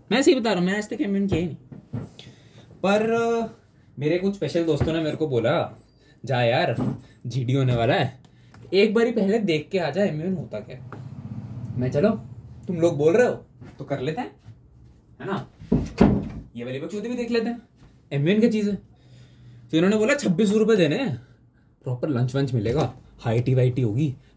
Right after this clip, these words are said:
मज़ा वज़ा आएगा।" मैंने सोचा, "वाह, इसमें तो मज़ा आएगा, ये कर लेते हैं।" मैं छब्बीस सौ दे भी दिया। तो आज मैं गया स्कूल, कपड़े वपड़े proper एकदम, काली shirt वर्ट पहन के कि चलो अच्छे दिखेंगे,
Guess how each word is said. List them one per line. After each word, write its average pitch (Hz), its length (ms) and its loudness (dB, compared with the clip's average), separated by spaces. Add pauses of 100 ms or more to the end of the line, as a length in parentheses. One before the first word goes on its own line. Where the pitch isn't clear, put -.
मज़ा 131 220 2
वज़ा 139 220 2
आएगा।" 131 380 0 (440)
मैंने 101 260 -10
सोचा, 101 320 -8
"वाह, 92 260 -2 (680)
इसमें 120 240 -6
तो 117 80 0
मज़ा 117 260 2
आएगा, 190 300 0 (200)
ये 120 100 -2
कर 131 160 0
लेते 160 220 4
हैं।" - 80 -4 (840)
मैं 156 100 2
छब्बीस 233 280 2
सौ 415 60 8
दे 302 140 4
भी 311 60 2
दिया। 175 200 -2 (1300)
तो - 40 -10
आज 127 300 0
मैं 131 140 2
गया 120 140 0
स्कूल, 104 300 -6 (600)
कपड़े 117 220 -2
वपड़े 117 300 -2
proper 117 380 -4
एकदम, 113 340 -2 (380)
काली 127 240 -4
shirt 123 280 0
वर्ट 123 180 2
पहन 101 260 -6
के 151 200 -2
कि - 380 -12
चलो 127 360 -2 (520)
अच्छे 131 240 -6
दिखेंगे, 123 480 -2